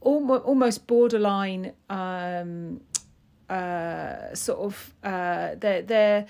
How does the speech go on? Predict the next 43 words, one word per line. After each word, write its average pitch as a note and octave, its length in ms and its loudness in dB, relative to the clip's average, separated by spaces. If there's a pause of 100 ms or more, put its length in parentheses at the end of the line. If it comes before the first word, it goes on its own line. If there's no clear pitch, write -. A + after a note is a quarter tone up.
(360)
they're, A3 420 2
they're A3 280 0
kind C#4+ 260 2
of B3+ 80 2
deceiving A3+ 580 -2
people D#3+ 500 -8
to F#3 140 -8
a E3+ 60 -6
certain - 300 -6
extent, D3+ 480 -10 (420)
because A3+ 300 2
a A#3+ 60 4
personal C4 420 2
stylist G#3+ 400 -2
is F#3+ 100 -8
somebody G#3 360 -2
who's F3+ 200 -4
had F#3 340 -6
on-hand F3+ 460 -6
experience, F3 720 -6
you F#3+ 60 -10
know, E3+ 180 -6
helping G3 460 -4
people E3 380 -8
for F3 200 -8
a F3 40 -4
long F3+ 240 -6
time. E3+ 420 -6 (420)
And G#3 140 2
when G#3+ 160 4
you G#3 160 2
work A3+ 320 2
with F#3+ 140 -6
a F#3 60 -6
proper F3+ 280 -8
personal E3+ 440 -8
stylist, F3 540 -6
you G3+ 200 0
get G3 220 0
access F3 420 -6
to - 140 -14
that D#3+ 180 -8
experience. C#3 800 -8